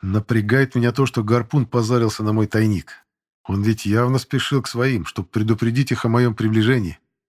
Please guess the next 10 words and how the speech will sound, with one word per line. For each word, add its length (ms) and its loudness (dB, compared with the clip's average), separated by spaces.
и 100 -2
наверняка 560 2
приложил 420 4
немало 420 4
усилий, 380 0
чтобы 240 -2
обогнать 440 2
меня 180 0
в 40 -6
дороге. 380 -2